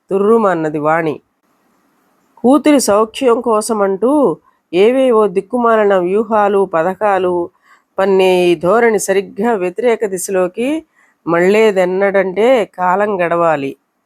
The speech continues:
రోజులు మారాలి. కాలం గడిచింది, రోజులు మారాయి. ఈరోజు వరమ్మ మనస్సు కుమ్మరి అవంలా పైకి కనిపించకుండా కుములుతూ ఉంది. అవును,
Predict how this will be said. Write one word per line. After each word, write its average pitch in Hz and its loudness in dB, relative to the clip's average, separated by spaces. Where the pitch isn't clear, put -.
రోజులు 208 0
మారాలి. 151 -2
కాలం 196 0
గడిచింది, 180 -4
రోజులు 185 -2
మారాయి. 160 0
ఈరోజు 202 4
వరమ్మ 202 0
మనస్సు 196 -4
కుమ్మరి 233 0
అవంలా 214 0
పైకి 214 -4
కనిపించకుండా 196 -6
కుములుతూ 233 -2
ఉంది. 156 -2
అవును, 190 0